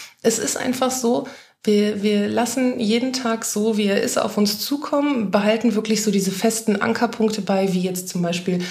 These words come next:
von montags bis freitags ist es eben die Schule oder der Kindergarten, ne? Oder wenn's in den Ferien ist,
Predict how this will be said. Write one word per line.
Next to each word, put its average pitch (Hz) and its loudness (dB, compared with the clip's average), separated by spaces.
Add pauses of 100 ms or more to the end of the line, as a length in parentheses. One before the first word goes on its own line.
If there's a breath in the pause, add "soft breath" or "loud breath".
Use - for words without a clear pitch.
(140 loud breath)
von 226 2
montags 208 2
bis 190 -2
freitags 175 -2
ist - -8
es - -8
eben 180 0
die 185 0
Schule 180 0
oder 180 -2
der 180 -2
Kindergarten, 165 -2
ne? 233 2
Oder 190 0
wenn's 190 -2
in 202 0
den 185 -4
Ferien 196 -2
ist, 196 -2